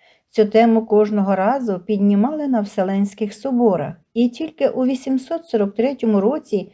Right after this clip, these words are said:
остаточно вирішили, що ікони у храмах можна, потрібно вшановувати. В цьому велика заслуга слов'янського просвітителя Кирила,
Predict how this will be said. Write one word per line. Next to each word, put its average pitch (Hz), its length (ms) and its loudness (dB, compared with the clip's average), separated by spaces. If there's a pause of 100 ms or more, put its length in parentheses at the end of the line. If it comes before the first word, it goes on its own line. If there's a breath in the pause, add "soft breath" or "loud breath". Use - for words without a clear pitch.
(300 soft breath)
остаточно 226 880 2
вирішили, 269 760 -4
що 208 300 0
ікони 233 560 0
у 226 100 0
храмах 226 560 2
можна, 196 720 -2 (420 soft breath)
потрібно 202 580 0
вшановувати. 160 880 -6 (440 soft breath)
В - 80 -20
цьому 262 380 4
велика 247 480 2
заслуга 226 640 0
слов'янського 254 840 -2
просвітителя 202 840 0
Кирила, 214 680 0